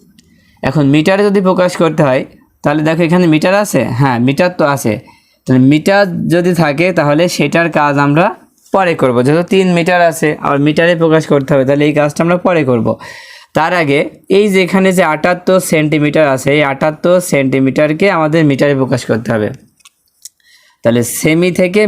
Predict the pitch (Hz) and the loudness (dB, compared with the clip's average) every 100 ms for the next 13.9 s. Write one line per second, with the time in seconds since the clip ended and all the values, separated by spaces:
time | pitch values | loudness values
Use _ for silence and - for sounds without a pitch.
0 | 175 160 175 180 165 165 160 160 160 156 | 0 0 0 0 0 0 0 0 0 0
1 | 170 165 143 143 147 196 - - - 135 | -2 0 0 0 0 0 -2 -12 -6 -4
2 | 139 160 147 135 127 120 110 - - _ | 0 0 2 0 0 -2 -4 -8 -20 _
3 | _ _ _ _ - 127 135 151 175 165 | _ _ _ _ -4 0 0 0 2 2
4 | 151 185 180 208 220 147 156 156 160 147 | 0 0 0 0 0 0 -2 -2 -2 0
5 | 151 143 143 165 165 147 156 196 196 156 | 2 2 0 -2 0 0 2 0 -2 0
6 | 143 143 156 165 143 135 147 147 180 185 | 2 2 2 2 0 0 0 2 2 0
7 | - 143 139 151 147 147 202 - _ - | -2 2 2 2 2 0 -2 -8 _ -2
8 | 165 151 123 - - _ _ _ _ _ | 0 0 -2 -4 -18 _ _ _ _ _
9 | _ _ - - 170 190 214 202 208 185 | _ _ -10 -4 -2 0 0 0 0 0
10 | 170 160 190 - 160 170 165 151 139 139 | 2 0 -2 -2 0 2 2 2 2 2
11 | 127 120 175 339 _ _ _ _ _ _ | 2 2 0 -2 _ _ _ _ _ _
12 | _ _ _ _ _ _ _ _ _ - | _ _ _ _ _ _ _ _ _ -4
13 | 139 139 165 170 151 143 143 151 165 | -4 0 0 0 0 0 0 0 2